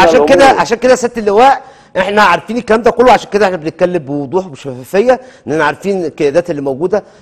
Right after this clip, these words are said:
Speaker 1: بتواجه هذه أي مشكلة كانت ما هي نوعها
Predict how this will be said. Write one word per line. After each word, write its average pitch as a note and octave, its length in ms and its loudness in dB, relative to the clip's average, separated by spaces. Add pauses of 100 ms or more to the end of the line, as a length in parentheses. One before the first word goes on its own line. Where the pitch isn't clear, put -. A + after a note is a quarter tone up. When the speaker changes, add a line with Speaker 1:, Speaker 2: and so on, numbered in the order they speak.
(100)
Speaker 1:
بتواجه D#3 760 -2
هذه D#3+ 80 -2 (120)
أي G3 180 -4
مشكلة E3 380 -6
كانت D#3 340 -6
ما D3+ 100 -2
هي D#3+ 240 0
نوعها F#3 460 -2